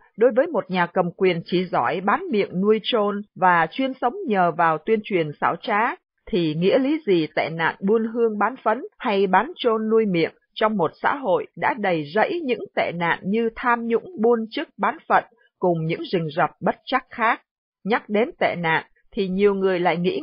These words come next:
ngay đến vấn nạn mà chúng ta đang đối diện hiện nay trên đất nước này là gì,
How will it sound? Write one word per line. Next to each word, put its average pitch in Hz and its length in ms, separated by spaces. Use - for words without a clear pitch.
ngay 240 200
đến 240 200
vấn 277 240
nạn 175 300
mà 170 240
chúng 277 240
ta 196 200
đang 196 340
đối 226 240
diện 180 160
hiện 165 280
nay 185 240
trên 190 240
đất - 160
nước 240 220
này 165 240
là 147 180
gì, 143 340